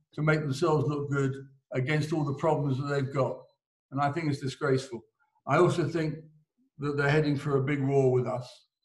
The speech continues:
with agents, because, because it's not, it's not, what they're proposing is, I think, illegal. I think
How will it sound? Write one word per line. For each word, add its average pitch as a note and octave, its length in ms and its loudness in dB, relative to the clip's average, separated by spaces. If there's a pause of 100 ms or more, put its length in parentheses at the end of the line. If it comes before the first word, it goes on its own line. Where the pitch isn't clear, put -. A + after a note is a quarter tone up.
(240)
with B2+ 140 0
agents, B2+ 480 0 (600)
because, D3 320 -4 (100)
because C#3 400 0
it's C3+ 180 -6
not, D3 300 -4
it's - 160 -10
not, D3+ 280 -2
what D3+ 140 0
they're F3 120 6
proposing D#3 600 0
is, C3 240 -2 (1000)
I D3 120 2
think, C#3+ 200 -2
illegal. C3 640 0 (560)
I A#2+ 120 -4
think C3+ 260 -2